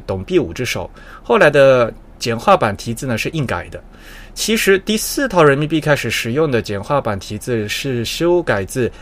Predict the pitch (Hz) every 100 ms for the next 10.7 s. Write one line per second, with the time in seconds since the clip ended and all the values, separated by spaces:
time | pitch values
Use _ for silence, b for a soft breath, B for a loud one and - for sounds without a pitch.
0 | - 104 101 110 180 208 - - - 90
1 | - 98 92 - 85 - 95 - B B
2 | B - 156 180 226 233 123 98 160 180
3 | 110 107 135 123 117 107 98 - 156 160
4 | 113 165 160 131 127 107 90 120 123 170
5 | 190 226 120 92 90 98 95 90 101 82
6 | B B B - 139 139 165 170 185 180
7 | 135 147 170 175 127 113 117 120 131 143
8 | 123 123 127 110 113 175 135 110 85 -
9 | - - - - 123 - 95 87 - 123
10 | 104 104 117 - - - 139